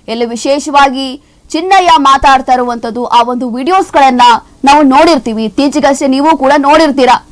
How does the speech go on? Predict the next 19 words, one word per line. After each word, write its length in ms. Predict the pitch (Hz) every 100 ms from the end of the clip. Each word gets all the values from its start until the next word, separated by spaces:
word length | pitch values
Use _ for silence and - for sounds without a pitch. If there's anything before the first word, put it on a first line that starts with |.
| - - -
ಸೋಷಿಯಲ್ 340 | 294 415 381
ಮೀಡಿಯಾಗಳಲ್ಲಿ 520 | 349 339 339 311 330
ಸಿಕ್ಕಾಪಟ್ಟೆ 480 | 359 311 359 320 269
ವೈರಲ್ 360 | 349 285 349 339
ಆಗ್ತಾ 320 | 302 311 294
ಇದೆ 140 | 269
ಚಿನ್ನಯ್ಯ 360 | 247 277 285 294
ಮಾತಾಡಿರುವಂತದ್ದು. 920 | 277 277 277 285 277 262 254 247 214 - _ _ _ -
ಚಿನ್ನಯ್ಯ 520 | 208 240 277 302 302
ಇದೀಗ 280 | 285 311 302 285 240 247 - 202
ಮಾಸ್ಕ್ 380 | 262 370 -
ಮ್ಯಾನ್ 320 | 311 311 311 311
ಅಂತ 180 | 262
ಹೇಳಿ 220 | 285 302 262
ಯಾವಾಗ 460 | 247 294 302 311
ಇವನ್ 160 | 302 277
ಸತ್ಯ 260 | 262 254
ಹೊರಗ್ 340 | 277 247 302 285
ಬರುತ್ತೋ 520 | 320 - 220 220